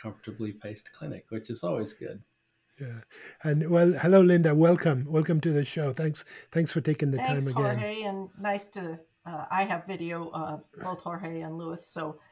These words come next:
Speaker 3: thank you for having me, first of all. And, uh, I'd also just wanna make mention that, uh, this last weekend, Jorge and I were able to actually see each other live at a conference down in Phoenix. And I got, I was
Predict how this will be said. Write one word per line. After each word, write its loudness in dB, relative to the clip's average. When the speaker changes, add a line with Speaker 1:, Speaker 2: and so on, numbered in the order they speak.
Speaker 3:
thank -6
you -6
for -8
having -4
me, -10
first -12
of -10
all. -6
And, -12
uh, -8
I'd -4
also 0
just -8
wanna -6
make -12
mention -10
that, -8
uh, -8
this -12
last -4
weekend, -8
Jorge -6
and -8
I -6
were -6
able -8
to -6
actually -8
see -10
each -12
other -10
live -2
at -6
a -6
conference -8
down -12
in -12
Phoenix. -12
And -2
I -4
got, 0
I -6
was -10